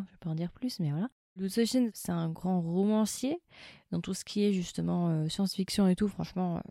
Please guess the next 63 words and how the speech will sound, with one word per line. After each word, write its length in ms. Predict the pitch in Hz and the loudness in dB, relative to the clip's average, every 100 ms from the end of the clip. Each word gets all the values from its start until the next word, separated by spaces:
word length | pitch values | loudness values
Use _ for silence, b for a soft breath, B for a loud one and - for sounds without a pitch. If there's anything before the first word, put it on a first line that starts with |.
| _ _ | _ _
il 160 | 180 170 | -4 -4
est 40 | |
très, 180 | - - | -4 -10
très 200 | - 185 | -2 0
doué, 240 | 185 220 | 6 8
donc, 240 | 185 160 165 | 8 4 2
euh, 100 | 156 | 2
donc 160 | 165 | 6
voilà. 200 | 165 190 - _ _ _ | 10 8 8 _ _ _
J'aimerais 280 | 180 170 170 | -4 0 4
bien 140 | 233 | 6
voir 140 | 254 | 8
la 120 | 226 196 | 8 8
suite 160 | 254 | 4
pour 100 | - | 2
voir 160 | 185 233 | 2 4
comment 240 | 233 214 | 8 8
ça 140 | 220 220 | 8 8
va 100 | 190 | 8
tourner 320 | 202 208 240 | 10 10 10
finalement 320 | - 202 202 | 8 6 6
cette 160 | - 202 | 2 -4
histoire. 480 | - 202 220 220 165 B B B - | 2 6 8 8 2 B B B -2
Euh, 100 | 165 | 0
qu'est-ce 220 | 170 214 | 4 4
qui 100 | - | 6
va 80 | 214 | 8
bien 120 | 202 | 10
se 80 | 208 | 8
passer ? 320 | - 214 - | 8 8 8
Bon, 120 | 190 175 | 6 6
on 100 | 165 | 4
se 60 | 185 | 4
doute 160 | 214 | 4
de 100 | 196 | 2
ce 80 | 202 | 4
qui 80 | 233 | 8
va 120 | 220 | 8
se 40 | |
passer, 220 | 220 269 285 | 6 4 6
mais 120 | 226 | 6
comment 240 | - 220 | 10 12
les 180 | 220 208 | 12 12
événements 320 | 202 202 214 | 10 10 10
vont 100 | 208 | 8
tourner, 300 | 196 208 233 | 6 10 10
ça 120 | 277 | 8
sera 140 | 185 180 | 4 4
intéressant 320 | 185 202 208 | 4 4 4
de 80 | 202 | 4
savoir, 240 | 190 226 | 4 6
donc 120 | 220 | 6
voilà. 280 | 170 170 233 302 _ _ | 6 6 4 0 _ _
Alors, 200 | - 180 | 6 6
quelques 280 | - 196 - | 6 4 4
petites 180 | 214 240 | -2 2
différences 480 | 220 262 262 269 269 | 6 8 10 8 10
dont 140 | 220 | 10
je 60 | 202 | 10
voulais 180 | 208 202 | 10 8
parler. 220 | 220 254 | 8 8
Alors 200 | 208 175 | 8 6
là, 180 | 202 | 0